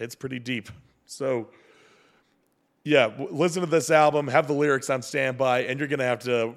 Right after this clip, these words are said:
re-listen to it a bunch if you <laughs> wanna get the whole story. And I got this record on vinyl.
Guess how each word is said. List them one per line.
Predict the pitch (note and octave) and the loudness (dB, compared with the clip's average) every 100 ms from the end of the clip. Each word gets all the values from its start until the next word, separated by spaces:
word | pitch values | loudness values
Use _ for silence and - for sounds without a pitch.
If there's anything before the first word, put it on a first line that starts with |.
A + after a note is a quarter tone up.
| D3+ | -10
re-listen | A#2+ B2 A#2+ G#2+ A2+ G#2 A2+ | -6 -4 -6 -6 -6 -6 -8
to | G2+ A2+ | -8 -6
it | A2 | -4
a | A2+ | -4
bunch | G#2+ A#2 A2 G2+ | -6 -2 -2 -4
if | A2+ A#2 | -10 -8
you | C#3+ | -6
<laughs> | C3+ | -4
wanna | C3 A2 | -4 -4
get | C#3 A#2+ | -6 -4
the | A#2 | -4
whole | B2 | -4
story. | A2+ - C3+ A#2+ G#2+ - _ _ _ _ _ _ | -8 -8 -6 -6 -6 -10 _ _ _ _ _ _
And | A#2 | -2
I | C#3 F3 | 0 0
got | C#3+ C3 | -2 -4
this | A2+ | -6
record | C3+ C3 C#3 | -6 -6 -4
on | C3+ C3 A2 - | -4 -6 -12 -14
vinyl. | B2 D3+ F#2 | -12 -12 -16